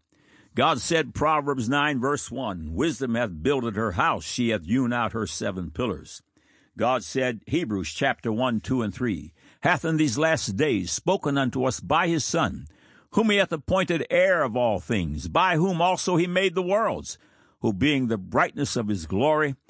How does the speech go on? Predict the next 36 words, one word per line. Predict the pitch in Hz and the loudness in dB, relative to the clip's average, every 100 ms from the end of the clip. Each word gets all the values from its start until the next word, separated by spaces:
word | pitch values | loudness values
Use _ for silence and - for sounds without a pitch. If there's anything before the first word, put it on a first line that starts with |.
| _ _ - | _ _ -2
and | 120 117 | 0 2
the | 117 | 0
express | 117 - - - 165 - - | -2 -6 -6 0 0 -2 -2
image | 196 175 120 | 2 2 2
of | 135 | 0
his | 113 - | 0 -2
person, | - 139 - 82 62 64 _ _ _ | 0 0 0 -4 -6 -10 _ _ _
and | 165 | 0
upholding | 180 135 190 180 170 | 2 2 2 2 0
all | - 190 185 | 2 4 2
things | - 208 175 170 120 | 2 2 2 2 0
by | 147 151 | 2 2
the | 139 | 2
word | 123 143 175 202 208 160 | 2 2 4 2 0 0
of | 160 | -2
his | 180 - | -2 -4
power, | - 170 110 - - _ _ _ _ - | 0 2 2 -4 -20 _ _ _ _ -2
when | 127 | 2
he | 135 | 2
had | 131 101 | 2 2
by | 160 165 | 2 2
himself | 147 - 156 135 | 0 0 0 0
purged | - 214 185 131 | 0 2 2 2
our | 123 104 | 0 0
sins, | 123 101 85 80 - - _ _ | 0 0 0 -4 -8 -14 _ _
sat | - 196 170 | 0 2 2
down | 156 156 131 | 2 2 2
on | 127 | 2
the | 117 | 2
right | 120 147 101 | 2 2 2
hand | 143 127 101 | 2 2 2
of | 98 | 0
the | 101 | 0
majesty | 98 147 101 90 - 101 95 | 2 2 0 -4 -4 -2 0
on | 101 95 | 0 -2
high." | 82 80 60 | -4 -6 -8